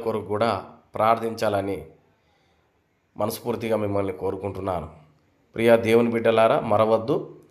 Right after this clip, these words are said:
ప్రతి శుక్రవారము రాత్రి తొమ్మిది గంటలకు అనారోగ్యముతోటి ఉంటున్న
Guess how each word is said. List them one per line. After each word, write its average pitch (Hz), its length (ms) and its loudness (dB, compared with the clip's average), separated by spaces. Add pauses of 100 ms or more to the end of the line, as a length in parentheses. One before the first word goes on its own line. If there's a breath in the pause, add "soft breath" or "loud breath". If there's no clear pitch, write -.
(360 soft breath)
ప్రతి 120 260 2 (140)
శుక్రవారము 113 680 4 (560)
రాత్రి 143 360 2 (120)
తొమ్మిది 127 320 -2
గంటలకు 101 420 -2 (1300)
అనారోగ్యముతోటి 151 960 2
ఉంటున్న 123 260 -4